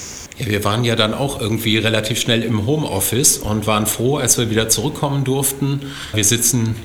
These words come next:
hier ja direkt am Karlsplatz. Also wir haben ja eine der schönsten Bürolagen der Stadt. Und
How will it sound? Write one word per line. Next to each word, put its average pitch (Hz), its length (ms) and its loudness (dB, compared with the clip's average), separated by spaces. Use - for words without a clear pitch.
hier 113 180 2
ja 107 140 2
direkt 101 440 -2
am 101 160 -2
Karlsplatz. - 880 0
Also 90 200 -6
wir 92 140 -2
haben 95 160 0
ja 98 160 0
eine 101 460 0
der 101 80 -2
schönsten 139 500 -2
Bürolagen 104 800 0
der 98 140 0
Stadt. - 380 -2
Und 98 640 0